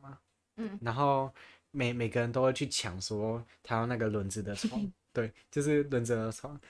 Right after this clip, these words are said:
Speaker 1: 然后睡觉的时候就可以，就是扭一下身体，他就会往前往后这样子。
Speaker 2: 嗯。
Speaker 1: 然后我有一次就是也，也是刚好拿到那个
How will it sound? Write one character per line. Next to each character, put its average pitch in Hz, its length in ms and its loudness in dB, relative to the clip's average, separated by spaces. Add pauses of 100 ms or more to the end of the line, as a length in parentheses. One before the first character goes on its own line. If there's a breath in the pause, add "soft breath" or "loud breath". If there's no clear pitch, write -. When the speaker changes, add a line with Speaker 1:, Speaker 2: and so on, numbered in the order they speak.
(160 loud breath)
Speaker 1:
然 135 100 4
后 147 80 6
睡 165 180 6
觉 156 200 6
的 131 60 6
时 120 60 0
候 127 140 8
就 139 80 4
可 131 180 0
以， 117 200 0 (200 soft breath)
就 139 140 -2
是 139 200 4
扭 123 300 2
一 117 40 2
下 131 180 4
身 113 220 2
体， 110 120 -2
他 110 140 0
就 110 100 0
会 120 80 6
往 104 220 2
前 104 240 -4
往 101 200 -2
后 113 200 2
这 95 120 -4
样 101 200 -4
子。 - 160 -10
Speaker 2:
嗯。 220 100 -8 (340 loud breath)
Speaker 1:
然 151 120 6
后 170 100 10
我 160 120 10
有 135 180 10
一 - 20 8
次 139 160 4
就 139 140 6
是 131 260 2 (280 soft breath)
也， 127 160 4
也 131 160 -2
是 143 120 2
刚 147 220 2
好 117 220 0
拿 117 220 2
到 123 120 2
那 127 140 2
个 120 260 -2